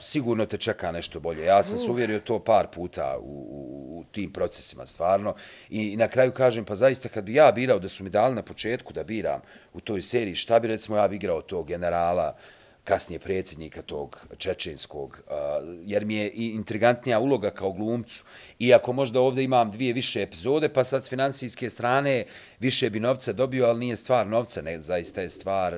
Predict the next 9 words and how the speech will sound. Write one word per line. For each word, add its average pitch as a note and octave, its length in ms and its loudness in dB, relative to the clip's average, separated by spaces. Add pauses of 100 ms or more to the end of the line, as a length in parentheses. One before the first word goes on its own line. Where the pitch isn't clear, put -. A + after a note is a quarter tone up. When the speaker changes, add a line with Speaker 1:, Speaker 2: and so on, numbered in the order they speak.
(140)
Speaker 1:
a, D#2+ 420 -2 (200)
kako E2+ 220 -14
bi C#2+ 100 -10
rekao, D2+ 420 -6 (500)
te G#2 160 0
satisfakcije G2+ 920 0
i D2+ 60 -12
tog D#2 520 -6
izazova. F2 600 -10